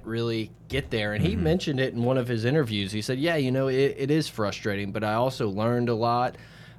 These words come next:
Speaker 1: I, I think he's poised for a big, big year. I think people like us and, you know, people, a lot of the people that listen to this that are really into L S U,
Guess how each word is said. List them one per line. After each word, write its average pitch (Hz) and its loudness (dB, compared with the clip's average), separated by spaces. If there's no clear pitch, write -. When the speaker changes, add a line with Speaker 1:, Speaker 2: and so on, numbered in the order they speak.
Speaker 1:
I, 117 -2
I 139 -2
think 151 -2
he's 139 -2
poised 139 2
for 117 0
a 98 -2
big, 120 -4
big 107 -2
year. 101 -2
I 107 2
think 165 0
people 151 2
like 127 2
us 139 2
and, 123 2
you 113 4
know, 110 0
people, 123 0
a - 2
lot 113 4
of 113 -4
the 113 -2
people 117 -2
that 95 -2
listen 117 -2
to 135 -2
this 139 -2
that 104 0
are 92 -2
really 110 2
into 117 2
L 110 0
S 120 -2
U, 147 2